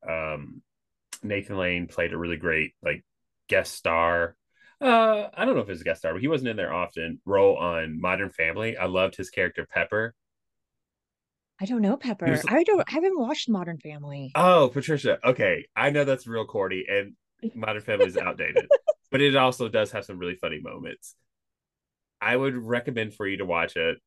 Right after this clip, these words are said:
Speaker 1: Uh, he plays, like, Cam and Mitchell, the gay couple's best friend or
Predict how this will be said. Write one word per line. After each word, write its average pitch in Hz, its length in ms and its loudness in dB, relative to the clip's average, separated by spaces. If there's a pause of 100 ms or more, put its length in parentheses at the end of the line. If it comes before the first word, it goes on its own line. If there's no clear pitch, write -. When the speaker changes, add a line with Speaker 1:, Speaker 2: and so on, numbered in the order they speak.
(100)
Speaker 1:
Uh, 92 240 -2
he 101 100 -6
plays, 104 400 -2
like, 90 320 0
Cam 101 540 -2
and 87 640 -2 (120)
Mitchell, 101 500 -4
the 87 120 -6
gay 90 220 -2
couple's 95 300 -10
best 90 260 -6
friend 92 440 -4
or 95 260 0